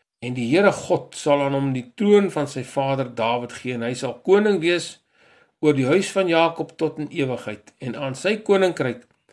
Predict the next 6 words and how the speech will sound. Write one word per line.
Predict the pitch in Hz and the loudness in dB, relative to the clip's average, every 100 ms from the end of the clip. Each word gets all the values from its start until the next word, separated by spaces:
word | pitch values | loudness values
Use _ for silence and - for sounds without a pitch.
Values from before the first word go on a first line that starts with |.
| _ _ _ _ | _ _ _ _
sal | - 139 | 0 2
daar | 139 135 | 4 2
geen | - 143 160 165 160 147 | -2 -2 2 2 2 -4
einde | 156 147 147 | -4 -2 0
wees | 127 123 117 98 | 0 -4 -4 -12
nie." | 87 | -18